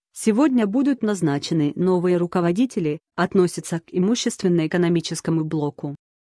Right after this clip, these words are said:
На ключевую должность главы Комитета имущественных отношений будет назначен Валерий Калугин, который работал в администрации Санкт-Петербурга с тысяча девятьсот девяносто третьего года,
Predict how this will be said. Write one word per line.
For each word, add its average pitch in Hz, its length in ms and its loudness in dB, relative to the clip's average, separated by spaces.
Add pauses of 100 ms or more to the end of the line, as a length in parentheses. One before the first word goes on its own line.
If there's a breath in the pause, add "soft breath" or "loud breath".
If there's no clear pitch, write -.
(200)
На 190 140 2
ключевую 196 540 0
должность 208 480 0
главы 180 320 2
Комитета 175 580 0
имущественных 170 720 0
отношений 175 600 0
будет 160 340 -2
назначен 175 560 0
Валерий 165 400 0
Калугин, 151 680 -4 (180)
который 180 400 4
работал 180 480 0
в 175 40 -2
администрации 196 800 -2
Санкт-Петербурга 185 1080 0
с - 120 -10
тысяча 180 420 0
девятьсот 160 480 -2
девяносто 165 580 0
третьего 160 460 0
года, 156 400 -2